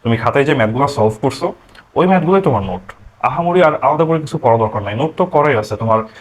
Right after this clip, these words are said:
কনসেপ্ট বুকে সব সুন্দর করে সাজায় দেওয়া আছে, প্র্যাকটিস বুকে সব সুন্দর করে সাজায় দেওয়া আছে, ওগুলোই তো নোট। হাতে তো এখন আর নোট করার প্রয়োজন নাই নিজের। তো তাহলে এটাই, খুব বেশি সময় আসলে ক্লাসের পিছনে দিয়ে নষ্ট করো না, হাতে ম্যাথ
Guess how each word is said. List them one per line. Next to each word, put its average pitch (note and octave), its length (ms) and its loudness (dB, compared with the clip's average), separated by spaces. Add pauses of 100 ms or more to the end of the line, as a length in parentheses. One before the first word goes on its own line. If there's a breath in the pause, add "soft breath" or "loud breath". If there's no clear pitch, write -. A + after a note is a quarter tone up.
(260 loud breath)
কনসেপ্ট C3+ 400 0
বুকে D3 220 0
সব B2+ 140 -2
সুন্দর C3 280 -2
করে C3 160 -2
সাজায় A#2 320 0
দেওয়া G2 260 2
আছে, A2 180 -8
প্র্যাকটিস B2+ 380 -2
বুকে E3 200 0
সব B2+ 160 -4
সুন্দর B2+ 260 -4
করে B2+ 140 -2
সাজায় A#2+ 280 0
দেওয়া G2 200 -2
আছে, - 220 -12 (420 soft breath)
ওগুলোই F#3+ 300 4
তো G#2 100 -6
নোট। - 300 -12 (280 soft breath)
হাতে D3 260 0
তো E3+ 100 2
এখন F3 140 0
আর E3+ 80 0
নোট C#3+ 140 -2
করার D3+ 180 2
প্রয়োজন D#3+ 320 2
নাই G2+ 160 -4
নিজের। G2+ 240 -2 (540)
তো G#2 280 2 (180)
তাহলে A#2 280 2
এটাই, D3+ 240 0 (420 soft breath)
খুব - 180 -4
বেশি A#2 300 0
সময় F3 240 2
আসলে E3+ 220 2
ক্লাসের C3+ 340 0
পিছনে D3 320 -4
দিয়ে C3+ 160 4
নষ্ট - 240 0
করো B2 220 0
না, C3+ 140 -2 (500 soft breath)
হাতে B2 340 0
ম্যাথ C3 180 0